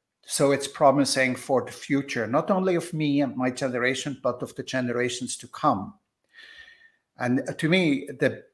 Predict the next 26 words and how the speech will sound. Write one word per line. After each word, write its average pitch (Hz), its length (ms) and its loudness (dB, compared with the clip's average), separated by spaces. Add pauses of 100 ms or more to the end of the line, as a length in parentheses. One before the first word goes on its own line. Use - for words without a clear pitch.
picture 143 400 2
of 107 160 0
the 117 80 -6
phoenix, 113 640 -4
which 113 240 -4
arises 117 540 2
from 117 240 -6
the 139 100 -8
ashes, 113 1000 -4
and 120 120 -2
I 123 120 4
think 175 460 0 (840)
that's - 720 4
very 147 280 10
much 147 360 2
like 135 260 6
a 127 60 0
motto 117 800 4
of - 580 -2 (140)
where 117 580 4
I 123 140 2
am 120 360 4
with 110 220 -6
my 120 140 2
reconciliation 113 920 -4
work 101 300 -4